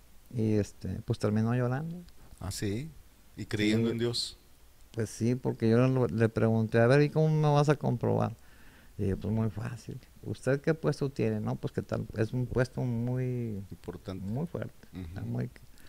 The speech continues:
Speaker 1: Entonces, este, y otro puesto también. Entonces tenía dos, tres puestos muy grandes. Y le dije, "Bueno, ¿usted por qué cree que está aquí? ¿Por grandote, por panzón, o por feo, o por bonito?".
Speaker 2: <laughs> Ya
Speaker 1: ¿Por
Speaker 2: sé
Speaker 1: qué?.
Speaker 2: de quién estás hablando.
Speaker 1: Dice,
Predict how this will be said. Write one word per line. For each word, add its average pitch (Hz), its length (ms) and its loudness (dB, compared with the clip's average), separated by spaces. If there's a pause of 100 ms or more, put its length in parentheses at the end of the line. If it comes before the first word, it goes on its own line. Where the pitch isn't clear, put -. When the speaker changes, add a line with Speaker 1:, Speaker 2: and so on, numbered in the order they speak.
(920)
Speaker 1:
Entonces, 120 600 6
este, 123 280 4
y 123 200 10
otro 127 280 8
puesto 127 420 0
también. 131 340 -2
Entonces 127 360 0
tenía 135 260 6
dos, 131 300 6
tres 143 260 6
puestos 127 400 4
muy 127 280 4
grandes. 135 640 6 (340)
Y 110 140 0
le 110 140 4
dije, 123 200 4
"Bueno, 127 160 4
¿usted 151 240 2
por 165 180 0
qué 160 140 0
cree 160 220 2
que 160 80 0
está 160 180 0
aquí? 110 280 0 (1400)
¿Por 110 200 4
grandote, 110 640 4
por 123 200 2
panzón, 110 840 0
o 131 80 0 (120)
por 104 200 0
feo, 120 420 2
o 139 120 2
por 113 260 2
bonito?". 107 500 2
Speaker 2:
<laughs> - 0 -
Ya 123 100 6
Speaker 1:
¿Por 127 100 4
Speaker 2:
sé 135 60 2
Speaker 1:
qué?. 127 80 8
Speaker 2:
de 123 120 4
quién 117 180 -4
estás - 300 -8
hablando. 107 220 2
Speaker 1:
Dice, 101 440 2